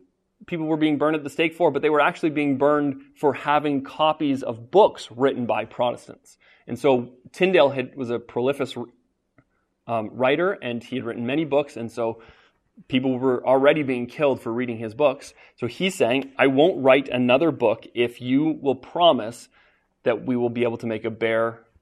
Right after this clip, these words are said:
um, text of the scriptures in common language."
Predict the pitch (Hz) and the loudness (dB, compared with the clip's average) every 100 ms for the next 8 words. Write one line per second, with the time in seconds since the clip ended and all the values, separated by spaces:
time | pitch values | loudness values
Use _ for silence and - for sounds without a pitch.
0 | _ - 107 98 90 _ _ _ - 110 | _ -12 -10 -10 -12 _ _ _ -8 -8
1 | 107 - 107 - 123 - - - _ - | -8 -10 -10 -6 -6 -6 -12 -12 _ -14
2 | 104 - 101 104 117 110 - | -14 -10 -10 -8 -8 -10 -14